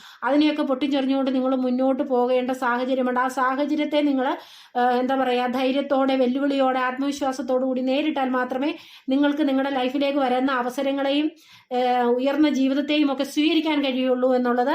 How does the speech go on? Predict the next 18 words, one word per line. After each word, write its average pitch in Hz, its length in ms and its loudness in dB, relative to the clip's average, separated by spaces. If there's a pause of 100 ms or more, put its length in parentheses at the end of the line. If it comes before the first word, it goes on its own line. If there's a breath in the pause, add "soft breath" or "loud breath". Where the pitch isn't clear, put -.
(120)
ഈ 247 140 0
റീഡിംഗ് 254 360 0
കാണുന്ന 254 260 -2
ആൾക്കാർ 240 340 -4
മനസ്സിലാക്കുക. 254 580 -2 (440 loud breath)
അപ്പോൾ 254 200 0
ഈ 277 200 0
റീഡിംഗ് 302 440 4
നിങ്ങൾക്ക് 311 240 4
വ്യക്തമായി 320 680 -2
കാണുമെന്ന് 294 400 2
ഞാൻ 277 220 0
കരുതുന്നു. 247 300 2
കാരണം 254 260 -2
അത്ര 277 340 -2
വ്യക്തമായിട്ടാണ് 311 600 -2
ഞാൻ 262 220 -2 (420 loud breath)
ഇത് 277 120 0